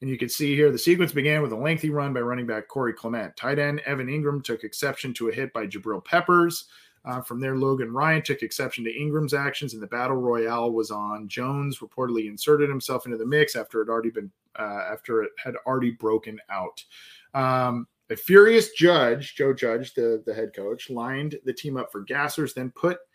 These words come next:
them through a series of push-ups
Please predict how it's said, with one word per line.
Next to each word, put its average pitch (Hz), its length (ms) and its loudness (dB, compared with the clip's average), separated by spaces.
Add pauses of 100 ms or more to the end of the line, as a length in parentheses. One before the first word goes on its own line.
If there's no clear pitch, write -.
(180)
them 143 360 2 (200)
through 135 380 4
a - 100 -4
series 151 520 0
of - 160 -6
push-ups 156 540 -2